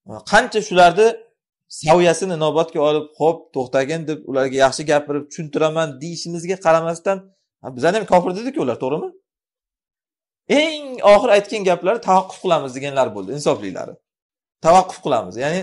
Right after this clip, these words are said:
"Bilmaymiz hukmini buni, kofirmi, musulmonmi, bilmaymiz", deyishdi. Endi qarangda mana. Endi mana shu narsani hozir u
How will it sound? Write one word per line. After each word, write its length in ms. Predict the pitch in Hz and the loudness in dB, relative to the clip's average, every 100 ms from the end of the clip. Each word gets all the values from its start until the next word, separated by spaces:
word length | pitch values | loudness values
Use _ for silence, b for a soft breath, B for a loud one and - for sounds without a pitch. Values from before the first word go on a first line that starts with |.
| - _ | -10 _
"Bilmaymiz 480 | 131 180 202 156 - | -6 0 0 0 -4
hukmini 300 | - 160 123 | -10 -10 -10
buni, 160 | 95 - | -14 0
kofirmi, 400 | 160 151 151 160 | 2 2 -2 -8
musulmonmi, 460 | 139 135 127 135 | -12 -10 -10 -10
bilmaymiz", 380 | 156 180 139 101 | -10 -10 -10 -10
deyishdi. 280 | 80 - - _ _ _ _ _ _ | -16 -18 -20 _ _ _ _ _ _
Endi 140 | 104 120 | -14 -2
qarangda 340 | 214 269 180 | 2 2 2
mana. 180 | 110 95 - _ _ _ _ - | -4 -6 -16 _ _ _ _ -8
Endi 300 | 156 190 269 269 - | -4 0 0 0 0
mana 260 | 139 190 | 0 0
shu 120 | 226 269 | 0 0
narsani 520 | 202 196 214 208 254 262 _ | 2 2 4 2 0 -6 _
hozir 380 | 147 160 185 202 | 0 2 2 -4
u 120 | - | -8